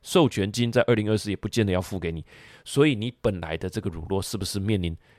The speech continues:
一个好像快被搬走的状态？那竞争非常的激烈，日前他还裁员了，对不对？当然他们会想要突破，那这个 Snapdragon X Elite 就是他们在这样的环境之下想要来突破P C产业的一个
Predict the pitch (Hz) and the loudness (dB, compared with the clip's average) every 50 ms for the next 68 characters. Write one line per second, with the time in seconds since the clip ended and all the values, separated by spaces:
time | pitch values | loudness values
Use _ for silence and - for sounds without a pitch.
0 | _ _ _ 117 101 - 107 85 80 98 98 - 123 - - 131 110 131 123 - | _ _ _ 0 4 4 4 4 4 2 2 2 2 4 2 2 4 4 2 2
1 | - 113 117 123 - - 82 87 82 - 95 95 - 85 78 - _ - - - | 2 2 2 2 0 -4 -4 -4 -4 -4 -4 -4 -4 -6 -8 -10 _ -20 -20 -20
2 | _ _ 135 135 117 - _ _ _ - - 208 170 143 - 151 147 143 - - | _ _ 0 0 0 0 _ _ _ -2 0 2 2 6 6 6 6 6 2 -4
3 | _ _ _ _ _ - 127 123 127 127 92 92 92 - 98 92 95 90 101 120 | _ _ _ _ _ 2 2 4 4 2 0 0 -2 -4 -2 -2 0 0 0 -2
4 | 120 101 - 90 82 87 95 92 85 82 - - 80 85 92 87 82 80 85 - | -4 -4 -4 -6 -6 -6 -4 -4 -6 -6 -8 -6 -6 -4 -4 -2 -2 -2 -2 0
5 | 104 104 98 - - - - - _ _ _ 165 165 170 156 131 127 131 151 139 | 2 2 2 0 -4 -12 -20 -20 _ _ _ 4 6 6 6 6 6 4 2 2
6 | 127 131 135 131 - 95 87 98 - - 90 82 78 - 87 78 - - 139 135 | 4 2 2 0 -2 -4 -4 -4 -6 -6 -10 -10 -6 -6 -6 -6 -2 -2 -2 -2
7 | - - _ - 196 196 208 185 - 160 - - - - - 127 131 127 131 135 | -2 -4 _ 2 4 4 4 4 2 2 2 2 -4 -4 0 2 4 4 2 0
8 | - - 117 110 113 101 110 104 - _ - 110 113 - - - - 101 90 92 | 0 2 2 2 4 2 0 -2 -2 _ -2 -2 -2 -2 -4 -4 -4 -4 -2 -2
9 | 110 98 - - - - 156 147 131 - 139 - 131 135 131 123 131 120 - - | -2 -2 -4 -6 -2 2 2 2 2 0 -2 -4 -2 -2 0 2 2 0 2 4
10 | 170 190 202 170 143 120 107 - 107 107 131 - 143 135 120 113 123 - - 123 | 6 6 6 8 6 4 2 2 2 2 2 0 -2 -4 -4 -4 -4 0 0 0
11 | 98 - _ _ _ _ _ - _ _ - - 127 123 147 151 123 110 113 - | -2 -2 _ _ _ _ _ -20 _ _ -4 0 2 4 4 4 4 4 2 0
12 | - - 123 131 156 - - 208 156 110 - - - 147 143 131 - 135 - - | 2 4 4 4 4 8 10 10 10 10 8 2 0 0 0 0 -2 -4 -4 -4
13 | 95 87 95 92 101 104 - 98 87 | -6 -6 -6 -6 -6 -4 -2 -4 -4